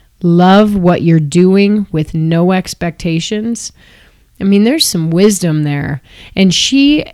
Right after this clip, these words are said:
there's so much more for her to do in this great big wide open world.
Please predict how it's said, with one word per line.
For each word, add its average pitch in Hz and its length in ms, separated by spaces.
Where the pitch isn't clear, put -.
there's 190 240
so - 420
much 240 440
more 180 680
for - 200
her 170 340
to - 160
do 170 340
in 170 120
this 160 200
great 170 400
big 175 180
wide 160 400
open 165 420
world. 151 520